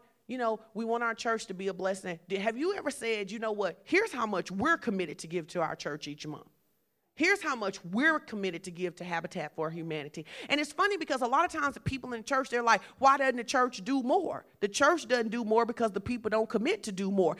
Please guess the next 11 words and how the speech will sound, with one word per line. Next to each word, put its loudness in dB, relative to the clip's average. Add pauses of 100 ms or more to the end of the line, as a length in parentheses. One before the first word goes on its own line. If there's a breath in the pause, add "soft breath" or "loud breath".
(140 loud breath)
I'm 10
not 2
just 0
talking 4
about 4
financial 2
resources. 0 (240 loud breath)
Th-, 2
I'm 10
saying 2 (160 loud breath)
there 8